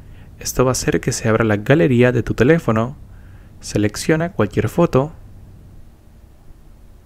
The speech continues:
Y bien, en este momento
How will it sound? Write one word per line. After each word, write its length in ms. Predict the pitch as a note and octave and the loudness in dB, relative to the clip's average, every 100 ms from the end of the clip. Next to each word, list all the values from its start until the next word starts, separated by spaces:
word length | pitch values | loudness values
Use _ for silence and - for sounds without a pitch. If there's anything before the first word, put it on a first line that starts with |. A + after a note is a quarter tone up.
| - - - - - - - - - | -20 -20 -20 -20 -20 -20 -20 -20 -4
Y 160 | D#3 | -2
bien, 220 | D3 B2 - - - - - | 0 -2 -6 -16 -20 -20 -12
en 140 | - | -4
este 180 | A#2 - | 0 2
momento 520 | C#3+ E3 E3 D#3+ F3+ | 2 2 0 0 -2